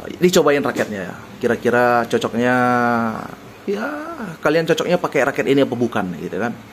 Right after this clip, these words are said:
Nah, ini speknya tadi. Tarikan tiga puluh lima L B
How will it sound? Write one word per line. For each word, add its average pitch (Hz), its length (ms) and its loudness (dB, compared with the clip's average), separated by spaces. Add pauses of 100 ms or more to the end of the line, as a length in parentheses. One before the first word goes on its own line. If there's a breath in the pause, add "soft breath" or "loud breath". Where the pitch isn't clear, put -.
(140)
Nah, - 160 -10
ini 110 180 0
speknya 104 460 -4
tadi. 123 240 2 (480 loud breath)
Tarikan 156 320 2
tiga 180 240 6
puluh 175 160 6
lima 180 80 8
L 170 80 6
B 180 80 6